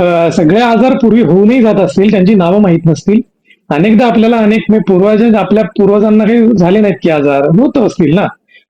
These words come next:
पण अलीकडच्या काळामध्ये, अ, वाहतूक कोंडीचा सामना असेल, अतिश्रम असेल, अति मानसिक ताण असेल, या सगळ्या गोष्टींमुळे माणसाची शारीरिक, अ, प्रतिकारशक्ती,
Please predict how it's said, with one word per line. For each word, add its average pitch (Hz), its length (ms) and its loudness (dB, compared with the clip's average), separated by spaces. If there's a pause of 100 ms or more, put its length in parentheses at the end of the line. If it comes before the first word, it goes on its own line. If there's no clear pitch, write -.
(180)
पण 214 280 0
अलीकडच्या 220 680 0
काळामध्ये, 196 760 0
अ, 190 60 -2 (720)
वाहतूक 160 420 -2
कोंडीचा 190 360 0
सामना 175 320 0
असेल, 185 380 -2
अतिश्रम 190 640 0
असेल, 180 400 -2 (440)
अति 233 220 -2
मानसिक 196 480 0
ताण 208 240 -2
असेल, 180 440 0
या 220 120 0
सगळ्या 190 440 0
गोष्टींमुळे 208 600 0
माणसाची 185 480 0
शारीरिक, 180 560 0
अ, 220 180 0
प्रतिकारशक्ती, 202 880 -2